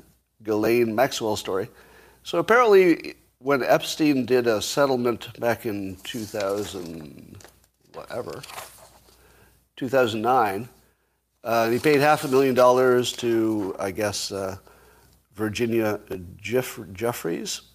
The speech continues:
accusations. And apparently part of that agreement, 'cause it was a civil lawsuit, is that it would, uh, basically keep everybody else quiet, and w-, they wouldn't be able to sue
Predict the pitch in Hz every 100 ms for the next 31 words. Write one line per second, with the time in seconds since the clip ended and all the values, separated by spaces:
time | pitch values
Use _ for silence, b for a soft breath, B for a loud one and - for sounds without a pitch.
0 | - 117 - 123 107 123 - 165 - -
1 | _ B B B B B B B B B
2 | 131 139 135 139 - - - - _ _
3 | _ _ 120 175 214 214 175 - 180 165
4 | 151 120 92 143 185 110 95 - - 98
5 | 104 101 104 - 143 123 117 104 123 151
6 | - 87 90 - _ _ _ _ _ _
7 | 120 113 104 123 120 110 117 113 98 110
8 | 110 110 95 - 123 147 160 127 123 123
9 | 120 135 127 127 120 113 117 113 - -
10 | 131 123 - - - - _ _ _ _
11 | _ _ _ - 107 107 92 80 101 101
12 | 113 110 117 107 110 101 95 95 147 120
13 | 87